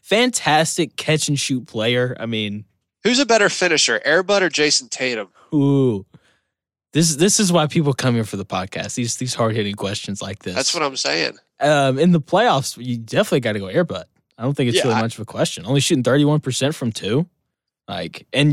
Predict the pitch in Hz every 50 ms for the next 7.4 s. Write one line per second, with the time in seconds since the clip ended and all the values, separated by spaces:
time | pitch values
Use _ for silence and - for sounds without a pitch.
0 | 139 - 147 151 151 151 147 165 175 170 175 185 175 147 139 147 165 190 220 247
1 | 262 - 156 135 - - 151 147 156 156 151 147 139 - 175 156 147 139 131 135
2 | 143 147 151 143 - - 139 127 117 110 107 107 - - 123 123 - - 127 147
3 | 180 180 135 101 101 - - - _ _ _ _ - 117 - - - 139 - -
4 | 175 151 117 113 113 - - 147 156 135 113 - - 90 92 131 151 127 98 90
5 | 87 - - 87 101 - - 135 120 95 - _ _ _ _ _ _ _ _ _
6 | _ _ _ _ _ _ _ _ _ _ _ - - 60 - - - 160 185 214
7 | 233 226 220 202 190 185 175 170